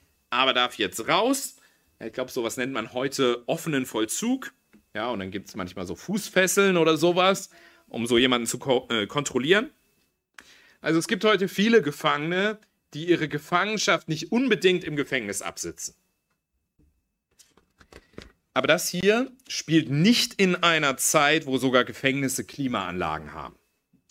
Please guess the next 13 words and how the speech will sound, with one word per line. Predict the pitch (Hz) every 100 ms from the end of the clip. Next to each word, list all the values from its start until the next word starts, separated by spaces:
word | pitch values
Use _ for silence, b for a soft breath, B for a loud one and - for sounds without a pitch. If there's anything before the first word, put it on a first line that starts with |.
| _ _ _ _ _ -
Ja, |
das | 156 180
hier | 214
spielt | - 190 214 214
im | 165
Römischen | 131 170 185 - 156
Reich. | 156 151 92 - - _ _ _ -
Und | 175
im |
Römischen | 170 226 254 - 196
Reich | 175 190 151 165 180 - _ -
war | 143 147 143 143
Samthandschuh | 127 160 190 262 - 147 135 - 147 156 214 220